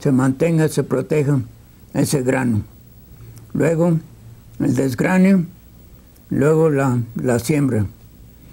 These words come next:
En el caso de, del desgrane, hemos encontrado lugares donde se mezclan dos o tres clases de semilla.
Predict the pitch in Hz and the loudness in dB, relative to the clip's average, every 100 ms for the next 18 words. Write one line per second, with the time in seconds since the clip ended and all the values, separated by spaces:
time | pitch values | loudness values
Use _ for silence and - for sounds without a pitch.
0 | - - - 139 131 131 190 202 180 156 | -20 -20 -6 -2 -2 0 0 0 0 0
1 | 156 151 127 107 - - - - - - | 0 0 -2 -6 -18 -20 -20 -20 -20 -20
2 | - - - 139 131 127 123 147 175 175 | -18 -8 -2 0 0 0 -2 0 2 2
3 | 175 165 - - - - - - - 151 | 2 0 -4 -20 -20 -20 -20 -20 -4 0
4 | 170 165 151 156 139 147 139 165 170 165 | 4 2 2 0 0 0 0 2 2 4
5 | 147 143 156 170 170 156 - - - - | 2 2 2 2 0 -2 -10 -20 -20 -20
6 | - - - - 147 143 139 - 147 143 | -20 -16 -4 -2 2 2 0 0 0 2
7 | 185 180 - 156 160 - - - - - | 2 0 -2 0 0 -2 -14 -20 -20 -20
8 | - - - - 180 - 185 - 156 175 | -20 -18 -4 0 0 0 -4 -2 0 0
9 | 151 - 160 165 160 139 143 135 120 113 | -2 -2 0 0 -2 -2 0 0 -2 -4
10 | 147 139 165 135 | 0 2 2 0